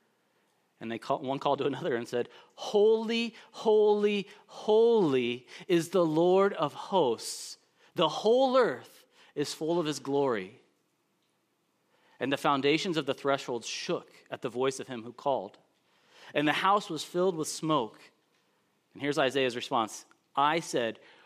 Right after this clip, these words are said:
'Woe is me, for I am lost. And I am a man of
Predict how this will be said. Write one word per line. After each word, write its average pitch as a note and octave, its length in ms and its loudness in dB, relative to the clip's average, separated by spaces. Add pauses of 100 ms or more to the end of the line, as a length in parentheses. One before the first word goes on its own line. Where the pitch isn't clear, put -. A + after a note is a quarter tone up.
(120)
'Woe F4 460 4
is F4 240 0
me, D#4+ 600 2 (280)
for A3+ 340 0
I B3+ 220 4
am G#3+ 340 0
lost. F#3 800 0 (640)
And E3 120 2
I G#3+ 120 6
am C#4+ 160 2
a B3 40 0
man A3 380 2
of F3 100 0